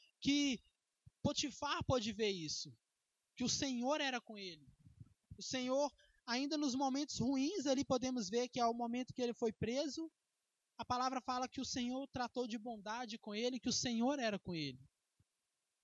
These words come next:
Sabe, então assim, você tem que entender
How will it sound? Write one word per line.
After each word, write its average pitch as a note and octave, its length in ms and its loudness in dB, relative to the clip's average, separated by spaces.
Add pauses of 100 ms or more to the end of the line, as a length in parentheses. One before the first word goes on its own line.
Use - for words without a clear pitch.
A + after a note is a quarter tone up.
(480)
Sabe, C#4+ 260 -2
então D4 240 -2
assim, E4 240 -2
você C#4 300 -2
tem D#4 180 -6
que F#4 120 -14
entender C#4 540 -6